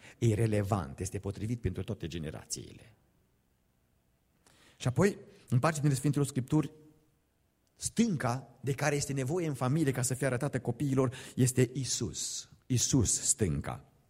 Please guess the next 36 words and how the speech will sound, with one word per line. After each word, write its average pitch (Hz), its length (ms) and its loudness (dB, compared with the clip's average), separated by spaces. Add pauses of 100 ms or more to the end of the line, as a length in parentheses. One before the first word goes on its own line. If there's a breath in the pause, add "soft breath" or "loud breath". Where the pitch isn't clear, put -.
(560)
Unu 135 180 8
Corinteni 123 400 4
zece 123 220 0
cu 120 100 0
patru. 90 440 -4 (560 soft breath)
De 139 100 4
asemenea, 147 420 6 (220 loud breath)
Deuteronom 131 560 6
treizeci 139 420 2
și 127 120 0
doi 131 200 2
cu 127 100 0
treizeci 127 320 2
și 127 100 0
unu. 92 240 0 (180 loud breath)
„Căci - 180 4
stânca 233 560 4
lor”, 202 320 6
spune 131 280 4
aici, 156 200 4
uh, 131 160 4 (1500 loud breath)
Moise, 151 500 6 (140 loud breath)
„nu 208 180 12
este 185 300 8
ca 139 140 2
stânca 135 380 4
noastră.” 113 360 2
De 107 100 0
ce? 190 200 6
Pentru 147 420 -4
că 139 60 0
stânca 180 340 -2
noastră 160 300 -4
este 147 180 -2
Iisus 135 380 0
Hristos. - 680 -4